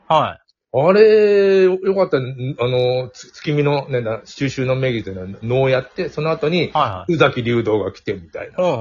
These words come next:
Speaker 1: はい。
Speaker 2: いや、あのー、ずっと。
Speaker 1: まあ、最近ね、宇崎さんも、あの、トンネルズの木梨さんとかでやってて、結構ね、名がやっぱり若い人にもパーッと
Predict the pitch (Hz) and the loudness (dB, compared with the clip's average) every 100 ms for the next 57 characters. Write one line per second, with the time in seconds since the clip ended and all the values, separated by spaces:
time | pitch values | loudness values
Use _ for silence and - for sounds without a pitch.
0 | 107 85 85 90 _ _ - 120 120 107 | -6 -10 -16 -20 _ _ -10 -6 -4 -4
1 | 107 113 110 110 110 107 113 117 156 175 | -6 -6 -6 -6 -8 -10 -10 -10 -4 -2
2 | 185 180 165 175 190 190 156 170 180 156 | 2 0 0 -4 0 0 0 0 0 0
3 | 165 135 127 123 117 113 107 107 113 113 | 0 0 0 -2 -2 -4 -4 -4 -6 -6
4 | 110 107 - 180 170 143 120 110 101 147 | -6 -8 -6 -4 -2 -2 -4 -8 -8 -4
5 | 120 - 104 101 104 104 101 - 107 101 | -4 -4 -6 -8 -8 -8 -8 -8 -8 -10
6 | 95 160 135 120 143 113 123 143 143 135 | -10 -8 -8 -6 -6 -4 -4 -2 -2 -2
7 | 135 117 120 156 143 - 101 92 90 87 | -4 -2 -2 0 0 -4 -10 -10 -12 -6
8 | 117 113 113 104 | -4 -4 -6 -14